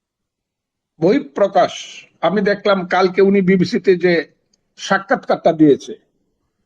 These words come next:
উনার মতো একজন ব্যক্তির কাছ থেকে, এরকম একজন উল্লেখযোগ্য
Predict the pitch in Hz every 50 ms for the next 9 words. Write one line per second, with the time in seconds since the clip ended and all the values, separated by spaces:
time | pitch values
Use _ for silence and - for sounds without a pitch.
0 | _ _ - 160 175 202 208 220 220 214 220 - 214 214 208 214 - _ _ _
1 | _ _ _ _ _ - 185 185 180 180 202 196 190 185 180 180 - _ _ _
2 | _ _ _ _ _ _ _ _ _ _ _ - 180 175 175 - - 175 175 175
3 | - 180 180 180 - 190 - - 151 139 123 117 _ _ _ _ _ _ _ _
4 | _ _ _ _ _ _ _ _ _ _ _ _ _ _ - 185 190 185 190 185
5 | 185 185 180 196 190 196 190 180 196 196 202 196 175 170 190 170 160 185 185 175
6 | 165